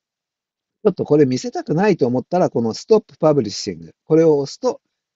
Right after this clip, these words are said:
あの、もういつでもやめることができます。はい。えー、でね、じゃあここまでは、あの、アイシーティーが苦手な人も、えー、必ずやってほしいと思います。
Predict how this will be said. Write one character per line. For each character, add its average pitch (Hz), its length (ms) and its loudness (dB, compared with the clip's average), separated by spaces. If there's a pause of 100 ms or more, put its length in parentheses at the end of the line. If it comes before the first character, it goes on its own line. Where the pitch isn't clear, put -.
あ 107 80 -18
の、 104 100 -10
も 120 160 0
う 90 60 -18 (260)
い 110 100 -4
つ 117 120 -12
で 120 80 2
も 165 240 2
や 110 160 -2
め 98 100 -2
る 92 100 -6
こ 156 120 -6
と 226 80 0
が 151 100 4
で 95 120 -4
き 78 120 -16
ま 73 80 -16
す。 - 200 -20 (960)
は 117 80 -2
い。 - 80 -16 (240)
え 120 400 4
ー、 - 20 2
で 170 120 -2
ね、 127 160 -2 (1160)
じ 156 80 2
ゃ 127 60 4
あ - 20 -10
こ - 140 -10
こ 247 160 -2
ま 285 140 -4
で 151 180 0
は、 143 200 0 (440)
あ 110 80 -4
の、 113 140 -4
ア 135 100 2
イ 143 60 2
シ 170 180 0
ー 160 60 2
テ 185 100 0
ィ - 20 4
ー 143 80 0
が 113 60 -2
苦 117 260 0
手 139 120 0
な 127 100 -4
人 - 220 -10
も、 143 280 -4
え 113 220 -2
ー、 117 260 -6
必 107 120 -2
ず 104 100 0
や 98 100 2
っ - 20 -12
て - 180 -4
ほ 101 120 -8
し 90 180 -8
い 104 40 -12
と 214 140 2
思 117 180 0
い 90 60 -4
ま 90 100 -8
す。 - 200 -12